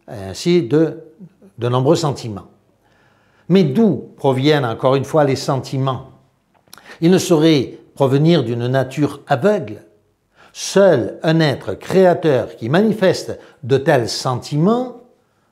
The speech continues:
peut les avoir transmis à notre humanité, à notre planète.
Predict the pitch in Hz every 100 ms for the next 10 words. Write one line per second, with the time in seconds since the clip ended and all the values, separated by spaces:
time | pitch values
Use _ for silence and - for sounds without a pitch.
0 | _ _ _ - 185 202 135 127 131 143
1 | - - 147 139 - 180 262 285 - -
2 | 131 123 156 - 156 160 175 190 190 247
3 | 220 139 - 117 123 139 - 120 151 175
4 | 226 196 - -